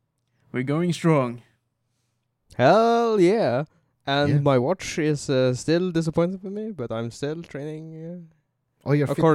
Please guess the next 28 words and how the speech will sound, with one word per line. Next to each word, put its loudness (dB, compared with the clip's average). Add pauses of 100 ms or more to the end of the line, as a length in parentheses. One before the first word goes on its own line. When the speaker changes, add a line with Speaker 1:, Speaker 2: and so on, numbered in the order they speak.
(180)
Speaker 2:
accordingly. -4
Speaker 3:
uh, -6
watch. -12
Yeah, -8
yeah. -10
Speaker 2:
Yeah, -4
accordingly 0
to, -2
to -2
the -2
watch, -12
to -20
keep -4
it -6
proud, -2
to -10
keep -4
it -6
in -4 (260)
productive. 2 (1300)
Speaker 3:
Are -4
you 4
doing -2
it -4
to -2
satisfy -4 (360)
your 0
watch's -4